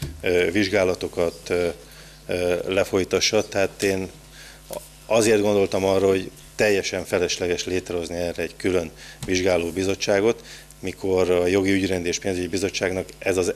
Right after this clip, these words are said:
S M S-ben foglalt feladata, akkor kérdezem én, akkor milyen, milyen feladatot lát el? Tehát én azt gondolom, hogy ő lássa el ezt a feladatot, és igen, utána úgyis a képviselőtestület elé kerül az a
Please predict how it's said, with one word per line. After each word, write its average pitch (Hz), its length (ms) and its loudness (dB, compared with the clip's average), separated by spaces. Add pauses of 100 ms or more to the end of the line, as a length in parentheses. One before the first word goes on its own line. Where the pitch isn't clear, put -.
(140)
S - 80 2
M 95 240 2
S-ben 82 260 -6
foglalt 82 520 -4
feladata, 95 720 0 (400)
akkor 98 560 0 (260)
kérdezem 92 440 -2
én, 92 80 -4
akkor 90 200 -6
milyen, 92 220 -2
milyen 98 320 -2
feladatot 104 540 0
lát 101 240 2
el? 87 200 2 (280)
Tehát - 160 -4
én 101 80 0
azt 110 80 2
gondolom, 101 260 0
hogy - 120 -18 (100)
ő 92 420 2
lássa 95 420 0
el 87 160 2
ezt - 180 -2
a - 40 -4
feladatot, 127 520 2
és 127 160 0
igen, 92 240 2
utána 92 460 0 (360)
úgyis 92 340 0
a 90 40 0
képviselőtestület 90 960 -2
elé 80 280 -2
kerül 95 420 0 (300)
az 87 220 0
a 82 240 2